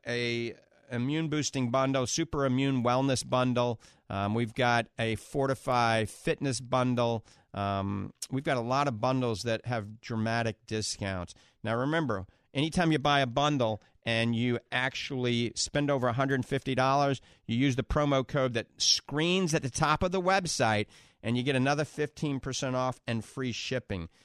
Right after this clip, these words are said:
That nets the percent down dramatically. It's a dramatic discount if you buy a bundle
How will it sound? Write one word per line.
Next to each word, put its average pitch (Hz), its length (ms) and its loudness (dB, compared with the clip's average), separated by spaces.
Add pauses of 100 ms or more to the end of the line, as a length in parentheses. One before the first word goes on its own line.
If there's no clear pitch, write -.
(300)
That 226 220 -2
nets 185 280 0
the 151 120 -2
percent 151 540 0
down 139 320 2
dramatically. 113 1040 0
It's 95 120 -8
a 127 60 -4
dramatic 127 580 -2
discount 143 480 0
if 104 140 -2
you 110 80 -2
buy 117 220 2
a 113 80 2
bundle 113 760 0